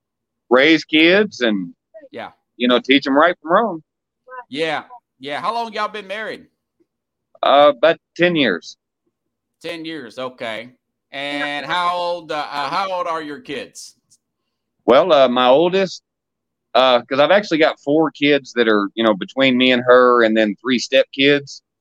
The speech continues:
Speaker 2: Okay.
Speaker 1: But my oldest, he's, uh,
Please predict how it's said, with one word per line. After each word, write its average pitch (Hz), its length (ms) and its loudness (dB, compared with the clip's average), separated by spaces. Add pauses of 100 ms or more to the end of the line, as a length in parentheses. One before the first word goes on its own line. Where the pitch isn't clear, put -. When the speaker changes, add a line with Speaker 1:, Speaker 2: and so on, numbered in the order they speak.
Speaker 2:
Okay. 165 420 -6 (420)
Speaker 1:
But 117 200 2
my 117 140 4
oldest, 160 560 2
he's, 131 340 -2
uh, 110 340 4